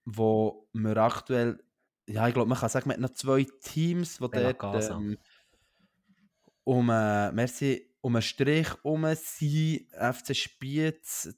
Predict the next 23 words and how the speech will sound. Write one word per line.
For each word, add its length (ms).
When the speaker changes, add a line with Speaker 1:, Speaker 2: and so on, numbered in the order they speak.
Speaker 1:
ähm, 460
wo 840
jetzt 320
müssen 340
abreissen, 720
acht 360
Punkte 480
Rückstand 840
bei 520
noch, 420
ähm, 260
verbleibenden 640
sechs 380
Spielen 800
und 380
gerade 240
über 140
dem 100
Strich 640
Pristina 920
mit 160
fünfundzwanzig 800
Punkten, 460